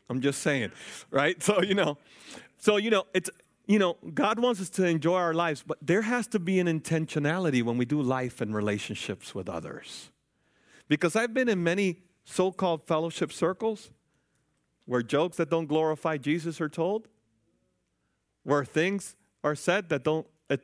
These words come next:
don't encourage us, where people are not being uplifted or encouraged, and holiness is not promoted,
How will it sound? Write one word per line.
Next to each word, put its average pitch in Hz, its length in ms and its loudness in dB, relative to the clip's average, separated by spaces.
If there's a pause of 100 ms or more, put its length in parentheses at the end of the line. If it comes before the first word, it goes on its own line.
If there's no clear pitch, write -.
(160)
don't 156 300 2
encourage 160 500 -2
us, 214 280 -2 (420)
where 135 140 0
people 185 360 0
are 170 80 2
not 143 280 -2
being 160 180 2
uplifted 156 720 0 (400)
or 135 160 2
encouraged, 185 680 -2 (360)
and 127 180 0
holiness 170 580 0
is 139 120 -6
not 151 220 -2
promoted, 180 480 -2